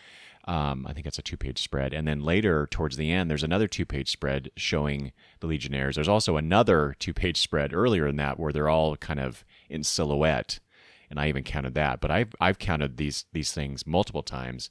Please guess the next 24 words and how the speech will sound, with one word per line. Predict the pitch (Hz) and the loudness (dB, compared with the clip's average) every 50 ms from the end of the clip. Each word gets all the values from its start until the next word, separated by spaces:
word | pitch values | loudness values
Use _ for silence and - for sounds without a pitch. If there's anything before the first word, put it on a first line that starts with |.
| _ _ - - - - - - | _ _ -20 -20 -20 -20 -16 -10
And | - 80 73 71 69 67 64 62 60 - _ _ _ _ _ _ _ _ _ _ _ 127 165 190 _ _ - | -6 -4 -2 -2 -2 -4 -4 -8 -12 -16 _ _ _ _ _ _ _ _ _ _ _ _ -20 -20 _ _ -18
<laughs> | - - - - - - - - - - | -18 -18 -18 -20 -20 -20 -20 -8 -2 2
at | 87 | 4
one | 82 95 120 | 6 6 4
point, | - 113 107 87 | 4 4 2 2
I | 78 | 2
counted | - - 110 98 82 71 - | 2 0 0 0 0 0 0
thirty | - 107 113 110 104 | 2 2 2 2 2
characters, | - - 71 64 64 - 69 67 - | -2 -2 -2 -4 -2 -4 -4 -2 0
but | 80 78 | 0 2
I | 80 | 2
think | 101 107 107 | 2 2 2
I | 95 80 | 2 2
was | 76 - | 2 0
counting, | - - 87 82 80 78 73 67 65 64 _ _ _ _ - - - - _ - | 0 0 0 0 2 0 0 -2 -4 -8 _ _ _ _ -20 -20 -20 -20 _ -8
uh, | - 71 67 64 - | -4 -4 -2 -2 -4
Triplicate | - - - 110 98 - 71 - | -4 -2 0 0 0 0 -2 -4
Girl | 71 67 65 65 64 60 60 - _ _ _ _ _ _ _ _ _ _ _ _ _ _ _ _ - - - | -2 -2 -2 -2 -2 -4 -6 -12 _ _ _ _ _ _ _ _ _ _ _ _ _ _ _ _ -18 -12 -8
twice | - - 78 69 67 62 60 - - - - - - | -2 0 2 2 2 2 0 0 -2 -2 -2 -4 -8
in | - - 76 71 | -8 -6 -6 -4
there, | 69 62 58 58 62 - - - - - - - - - | -4 -6 -6 -8 -10 -12 -14 -18 -20 -20 -20 -20 -14 -8
um, | - 67 67 65 65 64 64 64 - | -4 -2 -2 0 -2 -2 -4 -6 -6
<laughs> | |
which, | 71 78 - - - - - | -4 -4 -4 -4 -6 -6 -8